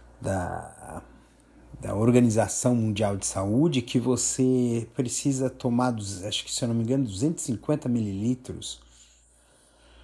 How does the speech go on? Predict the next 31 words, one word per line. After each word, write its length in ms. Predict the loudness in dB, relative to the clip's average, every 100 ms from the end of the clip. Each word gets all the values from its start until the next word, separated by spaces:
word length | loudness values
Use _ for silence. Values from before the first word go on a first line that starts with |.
| -20
ah, 1000 | -8 -4 -2 -2 -2 -4 -6 -10 -14 -16 -18 -20 _ _ _ _ _ _ _ -14
a 40 |
cada, 600 | -2 0 0 -4 -6 -12 -20 _ _ _ _ _ _ -6
cada 380 | -4 -2 -2
uma 240 | -4 -4 -2
certa 300 | 0 0 0
quantidade 420 | -2 0 0 0
de 60 | -4
peso 500 | -2 4 4 4 -2
do 100 | -6
corpo, 680 | -4 0 2 2 0 -4 -4
uma 140 | -2
coisa 320 | 0 0 2
assim. 340 | -2 -4 -10 -14
Mas 440 | -10 -8 -6 -6 -4
isso 1000 | -4 -6 0 2 4 2 -4 -10 -10 -8
dá 260 | 0 2 2
mais 260 | 2 -2
ou 80 | -2
menos 480 | -2 0 0 -2 -4
uns 320 | -2 -2 -4
dois 320 | 2 2 2
litros, 640 | 0 2 2 0 -4 -14 -6
dois 340 | 2 2 2
a 80 | -4
três 380 | -2 2 2 2
litros 540 | 0 0 0 -2 0
de 100 | 2
água 260 | 2 0 -4
por 320 | 0 2 2
dia 640 | 0 -2 0 2 0 -2